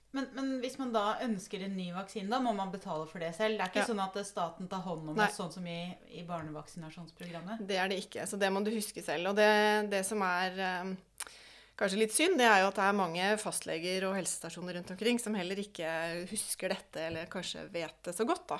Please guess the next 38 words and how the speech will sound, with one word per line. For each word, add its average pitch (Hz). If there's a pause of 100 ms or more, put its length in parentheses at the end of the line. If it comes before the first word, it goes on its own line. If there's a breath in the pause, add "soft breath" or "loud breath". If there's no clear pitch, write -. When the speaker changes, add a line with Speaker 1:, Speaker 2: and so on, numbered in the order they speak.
Speaker 2:
Eh, 185
eller, 185 (180)
ja, -
som 214
vet 175
om 185
det, 269
sånn 208
at, 196
eh, 180
de 190
også 185
glemmer 175
det 165 (160)
å 165
fortelle 165
om -
det. 214 (1080 soft breath)
Speaker 1:
Men, 302
eh, 302 (500)
du 294
nevnte 233
at, 233
eh, 233 (640)
eh, 220 (160)
det 226
finnes 214
ulike 220
typer 196
vaksiner. 190
Speaker 2:
Mm. 220 (920 soft breath)
Speaker 1:
Og 240 (840)
nå 247
har 240
vi 226
jo 254
snakket 240
i, 220